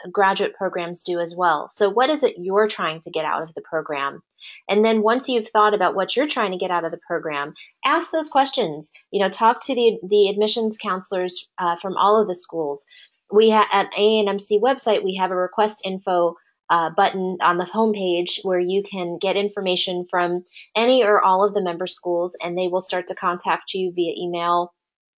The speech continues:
phone if you give your phone number, uh, so that you can start to get some information from the colleges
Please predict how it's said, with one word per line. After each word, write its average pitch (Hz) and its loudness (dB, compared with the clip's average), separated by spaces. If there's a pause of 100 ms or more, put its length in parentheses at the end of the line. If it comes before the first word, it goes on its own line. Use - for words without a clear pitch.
(300)
phone 196 -2
if 190 -6
you 185 -4
give 185 -2
your 180 -2
phone 175 -6
number, 180 -4 (380)
uh, 185 4
so - 2
that 214 0
you 233 -4
can 262 -2
start 262 -4
to 269 -2
get 226 -2
some 220 -4
information 208 -4
from 180 -8
the 180 -8
colleges 185 -2